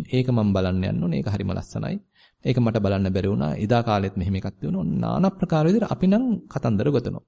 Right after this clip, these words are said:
එහෙම ස්වභාවයක්. ඒතර භාග්‍යතුන් වහන්සේගේ සිතේ නැති ආකාරය අන්න බුදුරජාන් වහන්සේ බොහොම ගැඹුරින් විස්තර කරනවා. දැන් එතකොට දැන් මේ ආදී වශයෙන් අපි සලකනකොට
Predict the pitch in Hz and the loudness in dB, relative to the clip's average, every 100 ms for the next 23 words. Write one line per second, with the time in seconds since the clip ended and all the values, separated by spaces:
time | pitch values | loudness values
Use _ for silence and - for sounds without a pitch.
0 | _ - 135 220 202 151 139 127 101 85 | _ 0 4 4 4 2 2 2 2 0
1 | - - _ _ _ - - 180 107 135 | -2 -8 _ _ _ -20 -4 -2 0 0
2 | 180 202 190 160 147 135 123 127 123 123 | 2 4 6 6 4 2 2 2 0 0
3 | 110 95 - 165 143 123 123 98 85 95 | 0 0 2 2 2 2 2 0 0 0
4 | 180 254 - _ _ _ - 156 143 131 | 0 0 -6 _ _ _ 0 2 4 4
5 | 160 151 156 185 135 131 185 165 131 113 | 4 6 4 4 2 4 6 6 4 4
6 | 151 151 - 104 - 104 98 - _ _ | 4 4 2 -2 2 0 0 -10 _ _
7 | _ _ _ - 156 123 165 185 147 101 | _ _ _ 0 2 4 4 4 2 -2
8 | 147 - _ _ _ _ - 147 123 147 | -4 -8 _ _ _ _ 0 4 6 8
9 | 190 190 180 170 123 120 160 165 156 156 | 6 6 4 4 4 4 2 2 2 0
10 | 95 104 135 147 143 - | -2 0 4 6 4 0